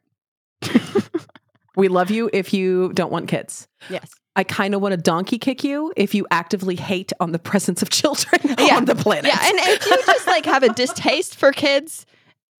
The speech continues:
Speaker 1: that's an inside thought, okay? Like, that's fine. Again, it's cool. But don't be mean to children.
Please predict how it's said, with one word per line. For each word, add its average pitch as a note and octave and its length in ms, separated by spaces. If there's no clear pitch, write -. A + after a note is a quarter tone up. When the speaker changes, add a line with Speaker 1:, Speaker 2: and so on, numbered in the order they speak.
Speaker 1:
that's D4+ 280
an G4 120
inside E3 460
thought, - 200
okay? A3+ 300
Like, C#5+ 200
that's G4 200
fine. - 220
Again, D4+ 340
it's - 200
cool. F#4 360
But - 160
don't G#4 300
be A#4+ 160
mean F4+ 260
to D#4 160
children. G3+ 580